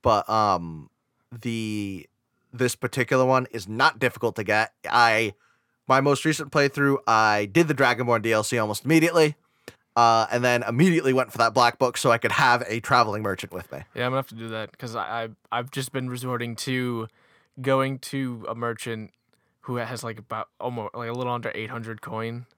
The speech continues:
Speaker 2: and then just selling everything I can, saving, killing him, reloading, and he reloads with all his money.
Speaker 1: Two thousand.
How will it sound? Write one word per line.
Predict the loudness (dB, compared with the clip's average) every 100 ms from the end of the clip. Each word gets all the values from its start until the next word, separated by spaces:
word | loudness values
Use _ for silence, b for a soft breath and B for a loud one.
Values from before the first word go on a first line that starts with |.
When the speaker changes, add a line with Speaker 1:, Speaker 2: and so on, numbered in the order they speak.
| _ _
Speaker 2:
and | -16 -14 -14
then | -14 -14 -14 -14
just | -12 -6
selling | -4 -4
everything | -6 -8 -8
I |
can, | -8 -8 -6 -6 -8
saving, | -8 -8 -6 -8 -10
killing | -6 -6 -6
him, | -8 -10 -14 -12
reloading, | -10 -6 -6 -6 -10
and | -12
he |
reloads | -12 -12 -10 -10 -12
with | -10
all | -10
his | -12 -12
money. | -10 -10 -12 b b b b b b b b b -6
Speaker 1:
Two | -4
thousand. | -2 -4 -6 -10 -18